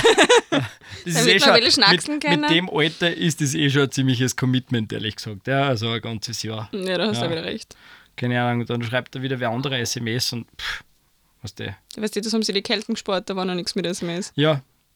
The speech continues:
Speaker 2: und heute auch
Speaker 1: Vielleicht
Speaker 2: nicht
Speaker 1: hat's
Speaker 2: mehr, ne?
Speaker 1: deswegen
Speaker 2: Ja.
Speaker 1: funktioniert, <laughs> weil es damals noch kein WhatsApp und keine S M S gegeben hat.
Speaker 2: Mhm.
Speaker 1: Na, also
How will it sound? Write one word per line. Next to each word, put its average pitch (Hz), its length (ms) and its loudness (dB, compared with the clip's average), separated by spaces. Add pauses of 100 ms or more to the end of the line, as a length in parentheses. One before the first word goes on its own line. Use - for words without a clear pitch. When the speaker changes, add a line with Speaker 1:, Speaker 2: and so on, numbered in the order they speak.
(140)
Speaker 2:
und 151 180 0
heute 147 200 4
auch - 20 6
Speaker 1:
Vielleicht 131 160 4
Speaker 2:
nicht 123 60 2
Speaker 1:
hat's 117 80 -4
Speaker 2:
mehr, 120 60 -6
ne? - 40 2
Speaker 1:
deswegen 220 200 0
Speaker 2:
Ja. - 40 -12
Speaker 1:
funktioniert, 220 760 0
<laughs> - 0 -
weil 190 100 -8
es 220 100 -10
damals 190 380 -4
noch 208 100 -4
kein 226 160 -4
WhatsApp 202 320 -4
und 214 120 -2
keine 208 180 -4
S 214 120 -4
M 196 100 -2
S 190 180 -6
gegeben 190 200 -6
hat. 196 60 -8 (160)
Speaker 2:
Mhm. 165 420 2 (580)
Speaker 1:
Na, 233 280 2
also 214 520 0